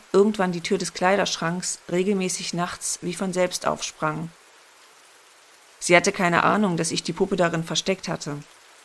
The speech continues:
Und als sie sie am Tag des Umzugs schließlich unter ihren Klamotten fand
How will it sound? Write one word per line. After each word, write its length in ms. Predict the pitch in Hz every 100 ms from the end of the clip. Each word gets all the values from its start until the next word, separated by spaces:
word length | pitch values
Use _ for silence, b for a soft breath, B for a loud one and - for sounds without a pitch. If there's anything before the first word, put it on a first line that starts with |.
| - - - - - - - - - - - -
Und 200 | 180 180
als 200 | 180 -
sie 100 | 196
sie 140 | 185
am 120 | 185
Tag 240 | 208 185 -
des 140 | 170
Umzugs 540 | 185 226 226 202 196
schließlich 420 | - 202 - 196 -
unter 200 | 180 175
ihren 220 | 175 165
Klamotten 380 | 170 180 - 175
fand 420 | 170 160 202